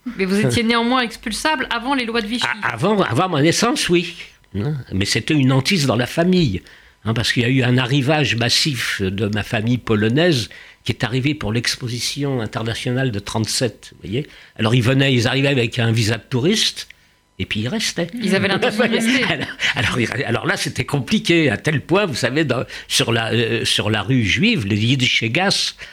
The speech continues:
Speaker 2: hein, il y avait des machas, qu'on appelait, c'est-à-dire des faiseurs. C'est-à-dire,
Speaker 1: Mhm.
Speaker 2: c'est des types qui avaient leur entrée à la préfecture
Speaker 1: <laughs>
Speaker 2: et qui, contre, euh, monnaie sonnante et trébuchante,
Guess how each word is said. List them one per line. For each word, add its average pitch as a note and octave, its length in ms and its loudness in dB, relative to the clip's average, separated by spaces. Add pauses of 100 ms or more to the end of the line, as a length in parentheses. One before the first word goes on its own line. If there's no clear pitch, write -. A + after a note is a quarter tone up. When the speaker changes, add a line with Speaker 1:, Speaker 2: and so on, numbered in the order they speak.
(340)
Speaker 2:
hein, D#3+ 280 0
il A#2+ 300 2
y A2 80 2
avait A#2 280 0
des B2 120 0
machas, D3 500 0
qu'on A2 140 -2
appelait, A2 240 -2
c'est-à-dire A2 280 -2
des A2+ 120 0
faiseurs. D#3+ 600 -2
C'est-à-dire, A2 360 -4
Speaker 1:
Mhm. A3 60 -4
Speaker 2:
c'est A#3+ 80 -4
des G2+ 140 -4
types - 240 -10
qui - 80 -4
avaient A2 160 -2
leur G#2 180 -2
entrée A2 380 -4
à G2 40 -4
la F#2 120 -4
préfecture - 760 -6 (300)
Speaker 1:
<laughs> A#3 240 -2
Speaker 2:
et B2+ 100 2
qui, A2+ 220 -2
contre, A#2 420 -2
euh, A2 460 2
monnaie A#2+ 560 2
sonnante C#3 480 0
et A#2 80 -2
trébuchante, C#3+ 840 0